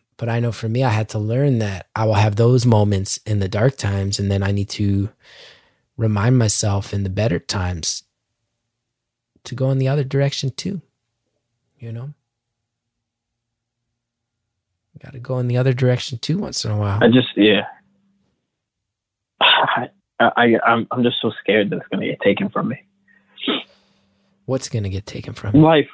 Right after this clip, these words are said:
Speaker 2: hasn't been just that, that happiness, that
Speaker 1: Yeah.
Speaker 2: the, the high times.
Speaker 1: Yeah.
Speaker 2: Life hasn't been kind to me.
Speaker 1: No,
Speaker 2: And
Speaker 1: it
Speaker 2: I, I
Speaker 1: hasn't.
Speaker 2: don't, I don't believe in luck.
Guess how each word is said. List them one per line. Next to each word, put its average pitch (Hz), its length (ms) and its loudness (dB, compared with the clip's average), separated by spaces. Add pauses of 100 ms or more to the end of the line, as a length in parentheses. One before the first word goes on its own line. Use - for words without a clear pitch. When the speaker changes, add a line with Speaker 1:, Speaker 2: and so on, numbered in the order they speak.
(220)
Speaker 2:
hasn't 110 380 -2
been 92 200 -6 (1300)
just 104 220 -2
that, 113 320 4
that 107 160 2
happiness, 113 500 2 (920)
that 98 180 0
Speaker 1:
Yeah. 98 80 -4
Speaker 2:
the, 98 420 2 (100)
the 101 100 4
high 104 260 4
times. 113 420 -2 (540)
Speaker 1:
Yeah. 127 380 -8 (260)
Speaker 2:
Life 156 220 -4
hasn't 143 280 4
been 113 160 2
kind 98 300 -2
to - 60 -12
me. - 100 -18 (600)
Speaker 1:
No, 143 520 -2
Speaker 2:
And 101 160 0
Speaker 1:
it 120 40 -2
Speaker 2:
I, - 20 0
I 127 160 4
Speaker 1:
hasn't. 139 180 6
Speaker 2:
don't, 156 200 4
I 131 40 4
don't 143 160 4
believe 127 260 6
in 139 140 2
luck. 147 200 0